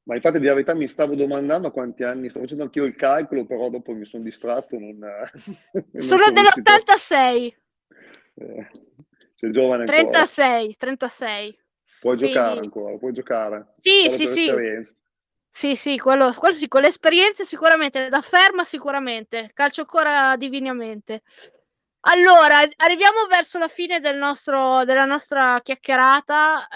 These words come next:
Speaker 2: Eh, questa settimana veramente, eh, mh, sta, sta passando questa ora e mezza, perché ormai ci,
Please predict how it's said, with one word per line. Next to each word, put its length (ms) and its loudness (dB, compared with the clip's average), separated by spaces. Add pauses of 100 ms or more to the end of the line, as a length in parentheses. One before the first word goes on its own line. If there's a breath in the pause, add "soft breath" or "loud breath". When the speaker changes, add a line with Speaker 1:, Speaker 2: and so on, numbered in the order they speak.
(340)
Speaker 2:
Eh, 100 -12
questa 280 -8
settimana 840 0
veramente, 800 -2
eh, 600 -8
mh, 300 -14
sta, 360 0
sta 160 -2
passando 580 2
questa 400 2
ora 180 6
e 60 2
mezza, 420 -2
perché 220 -10
ormai 260 -6
ci, 140 -8